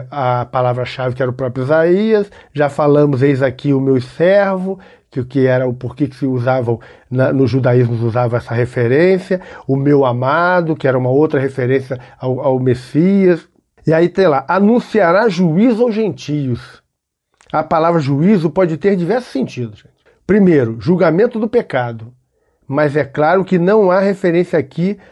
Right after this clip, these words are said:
porque o ministério apresentado não envolvia julgamento, porque o próprio texto demonstra. Segundo, pode significar ministério de ensino e retidão real, como pastor de seu povo. Provavelmente isso faz parte do sentido.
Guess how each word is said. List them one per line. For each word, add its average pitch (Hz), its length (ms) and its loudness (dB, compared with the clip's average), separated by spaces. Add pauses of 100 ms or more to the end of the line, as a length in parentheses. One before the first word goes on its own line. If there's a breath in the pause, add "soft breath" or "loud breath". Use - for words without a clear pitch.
(180 soft breath)
porque 175 240 -2
o 190 60 4
ministério 180 760 2
apresentado 160 760 0
não 185 200 4
envolvia 180 440 2
julgamento, 175 500 0
porque 135 220 -4
o 143 60 -2
próprio 202 400 -2
texto 175 320 -2
demonstra. 180 640 -6 (640)
Segundo, 165 680 2 (360 loud breath)
pode 190 200 0
significar 190 580 0
ministério 202 640 0
de 180 120 -4
ensino 175 600 0
e - 20 0
retidão 165 720 0
real, 143 540 0 (320 loud breath)
como 156 260 0
pastor 175 500 0
de 165 100 -4
seu 208 200 0
povo. 131 520 0 (340 soft breath)
Provavelmente 151 760 0
isso 185 120 -4
faz 185 240 0
parte 135 320 -6
do 147 80 -8
sentido. 135 540 -6